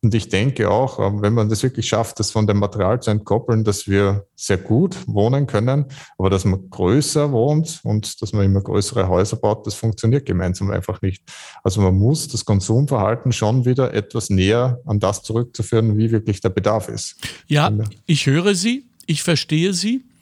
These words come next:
Speaker 2: aber, äh, wir haben ein, ein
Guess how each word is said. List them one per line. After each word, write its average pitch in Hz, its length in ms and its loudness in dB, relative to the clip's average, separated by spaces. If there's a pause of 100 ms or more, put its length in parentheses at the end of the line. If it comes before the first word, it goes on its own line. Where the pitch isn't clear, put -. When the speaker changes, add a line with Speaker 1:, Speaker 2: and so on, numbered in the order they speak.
(460)
Speaker 2:
aber, 160 480 0 (540)
äh, 147 240 2 (140)
wir 127 260 -2
haben 180 200 0
ein, 170 320 -2
ein 143 340 0